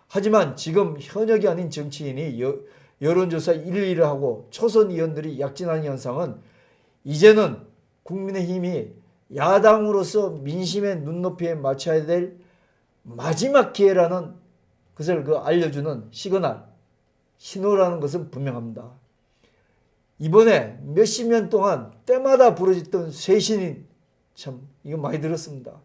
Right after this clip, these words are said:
변화가 없으면 민심은 새로운 대한 야당을 찾아가든지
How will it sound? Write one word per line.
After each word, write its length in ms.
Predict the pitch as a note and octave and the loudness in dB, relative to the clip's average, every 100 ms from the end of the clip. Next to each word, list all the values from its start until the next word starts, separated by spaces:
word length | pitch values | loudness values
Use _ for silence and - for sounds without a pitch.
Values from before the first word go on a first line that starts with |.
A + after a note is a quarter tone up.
| _ _ _ _ _ _ _ _ _ - | _ _ _ _ _ _ _ _ _ 0
변화가 520 | D#3+ F#3+ G3+ F#3 D3+ | 2 6 6 6 4
없으면 480 | C#3 C#3 D#3+ D#3 B2+ | 0 -6 -6 -6 -8
민심은 560 | D3 C#3+ F3 D#3+ A#2+ | -8 -6 -6 -6 -8
새로운 520 | A#2 F#3 G#3 G#3 F#3 | -8 0 2 2 -2
대한 420 | - D3 F3+ F3 D3+ | 0 2 2 0 0
야당을 400 | C#3+ D#3 D3+ D3 | 2 2 -2 -8
찾아가든지 880 | F3+ E3 D3+ D#3 F3+ F#3+ D3+ - | -4 -2 0 -2 -2 0 0 -2